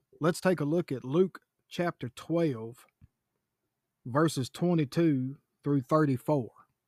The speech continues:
Now, in my E S V, the English Standard Version, that section is entitled, "Do Not Be Anxious." And he said to his disciples, "Therefore I tell you, do not be anxious about your life,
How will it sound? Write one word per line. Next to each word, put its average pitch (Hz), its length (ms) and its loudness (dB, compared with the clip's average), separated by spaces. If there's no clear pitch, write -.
Now, 139 240 0
in 143 160 2
my 165 220 4
E 165 320 8
S 135 140 2
V, 131 360 4
the 123 100 -4
English 143 320 0
Standard 131 440 0
Version, 117 580 0
that 143 220 4
section 160 400 4
is 147 120 2
entitled, 135 520 2
"Do 147 100 4
Not 151 240 0
Be 143 220 2
Anxious." 139 560 -2
And 151 100 4
he 160 60 8
said 233 240 8
to 185 60 8
his 165 180 8
disciples, 135 560 0
"Therefore 170 480 6
I 156 80 4
tell 185 300 6
you, 131 200 4
do 139 160 4
not 175 220 2
be 165 140 6
anxious 165 360 2
about 151 340 2
your 165 100 4
life, 143 400 2